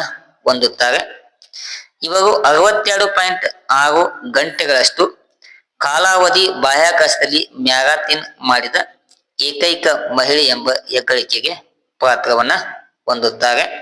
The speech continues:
ಅಷ್ಟೇ ಅಲ್ಲದೆ ವಿಶ್ವ ಗುಜರಾತಿ ಸೊಸೈಟಿಯಿಂದ ಸರ್ದಾರ್ ವಲ್ಲಭಾಯಿ ಪಟೇಲ್ ವಿಶ್ವ ಪ್ರತಿಭಾ ಪ್ರಶಸ್ತಿಯನ್ನ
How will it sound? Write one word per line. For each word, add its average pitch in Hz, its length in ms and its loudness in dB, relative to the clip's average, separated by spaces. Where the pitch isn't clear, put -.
ಅಷ್ಟೇ 123 220 -4
ಅಲ್ಲದೆ 120 500 -4
ವಿಶ್ವ 214 480 2
ಗುಜರಾತಿ 170 680 0
ಸೊಸೈಟಿಯಿಂದ 131 840 -2
ಸರ್ದಾರ್ 175 580 2
ವಲ್ಲಭಾಯಿ 156 600 4
ಪಟೇಲ್ 151 400 -2
ವಿಶ್ವ 165 460 2
ಪ್ರತಿಭಾ 139 560 0
ಪ್ರಶಸ್ತಿಯನ್ನ 123 720 -2